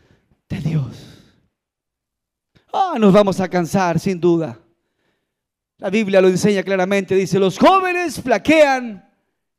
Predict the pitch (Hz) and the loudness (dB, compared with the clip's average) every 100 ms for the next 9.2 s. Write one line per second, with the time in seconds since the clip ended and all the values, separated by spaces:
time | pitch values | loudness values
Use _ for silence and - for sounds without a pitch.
0 | _ _ - - 190 175 160 151 185 160 | _ _ -12 -4 -4 -2 -4 -2 -2 0
1 | 185 175 - 180 - 233 214 185 185 185 | 2 2 0 -4 0 0 2 0 -2 -2
2 | 175 - - 180 175 151 170 208 247 156 | -4 -6 -6 -4 -2 -2 -2 0 0 -2
3 | - _ _ _ - 156 - 170 170 226 | -6 _ _ _ -10 -6 0 2 4 2
4 | 208 147 123 _ _ _ _ _ _ _ | 0 -4 -14 _ _ _ _ _ _ _
5 | 160 165 - - 147 143 - 104 - - | -2 -2 -4 -10 -10 -12 -12 -16 -16 -20
6 | - - - 208 196 - 202 185 240 339 | -20 -20 -18 -16 -8 -2 0 2 2 2
7 | 370 320 - - - _ _ _ _ _ | 0 -8 -16 -20 -20 _ _ _ _ _
8 | 170 170 196 - 175 180 165 147 165 170 | -4 0 0 0 -4 -4 -6 -6 -4 -2
9 | 170 | -4